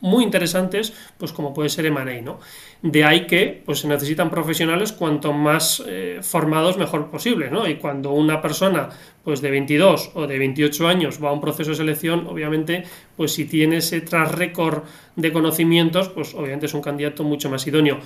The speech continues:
Pues yo claramente veo que es que el timing es ahora, eh,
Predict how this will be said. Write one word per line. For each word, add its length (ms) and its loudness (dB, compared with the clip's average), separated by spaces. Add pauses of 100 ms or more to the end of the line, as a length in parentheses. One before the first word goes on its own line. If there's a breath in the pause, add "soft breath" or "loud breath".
(220 loud breath)
Pues 100 2
yo 140 4
claramente 560 4
veo 180 4
que 80 -2
es 100 -2
que 120 -4
el 160 0
timing 380 2
es 180 2
ahora, 400 2 (440 loud breath)
eh, 440 2